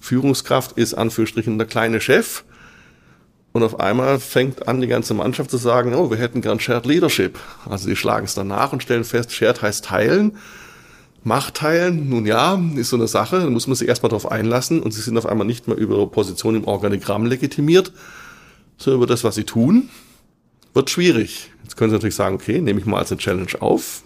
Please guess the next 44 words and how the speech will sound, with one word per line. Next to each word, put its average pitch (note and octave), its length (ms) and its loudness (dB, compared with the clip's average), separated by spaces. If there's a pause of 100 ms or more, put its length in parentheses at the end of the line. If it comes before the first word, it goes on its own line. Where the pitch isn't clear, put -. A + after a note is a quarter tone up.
(120)
stellen G2+ 260 -2
fest, A2 300 -2
Shared G2 260 -4
Leadership B2 440 -4
heißt A2 220 0
ja - 60 0
auch - 120 0
was F#2+ 120 -8
mit G2+ 120 -4
Verantwortung - 540 -2
abgeben. G3+ 560 0 (560)
Und G2+ 100 -2
wenn G#2 120 0
Sie G#2+ 80 -2
es F#2 100 -4
so A#2+ 160 2
in G#2 80 0
der D3 160 4
Richtung E3+ 240 0
spielen, G#2 300 -4
kommt G#2 200 -6
eine G2+ 160 0
riesen G#2+ 260 0
Herausforderung G2+ 580 -2
an. B1+ 80 -8
Aber D2+ 140 -6
das B2 140 0
ist D3+ 120 -2
so C3 240 0 (340)
das, A#2+ 180 0
was - 180 -2
wir C#3 120 0
als - 240 -2
Hauptschwierigkeit C3 1120 0
oder G2 220 -4
wie G2+ 80 -4
Sie G#2 140 -4
sagen, G2+ 340 -2
Haar G2+ 180 -2
in G#2+ 80 -2
der - 60 -6
Suppe - 340 -2
erlebt - 360 -2
haben, B2+ 280 -2